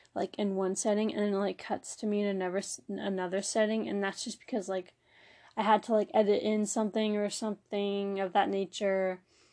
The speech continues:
Um, but it, I'm want to try to make the audio as seamless as possible. So just, that's just something to make a disclaimer about. And then I'm not, like, a genius, but I think I'm doing pretty good. And then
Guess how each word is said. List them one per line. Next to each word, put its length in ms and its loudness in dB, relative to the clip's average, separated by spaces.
Um, 300 -2
but 320 2
it, 140 -6
I'm 460 6
want 220 6
to 120 -4
try 240 4
to 80 2
make 380 0
the 120 2
audio 400 4
as 140 0
seamless 500 -2
as 140 -4
possible. 640 -6
So 400 -6
just, 240 -4
that's 400 -4
just 200 -6
something 440 -2
to 260 -10
make 200 -2
a 40 0
disclaimer 460 0
about. 400 10
And 300 4
then 180 4
I'm 140 2
not, 240 4
like, 180 -6
a 60 2
genius, 480 0
but 260 -2
I 120 6
think 280 -4
I'm 340 -4
doing 220 2
pretty 200 8
good. 220 6
And 320 4
then 380 2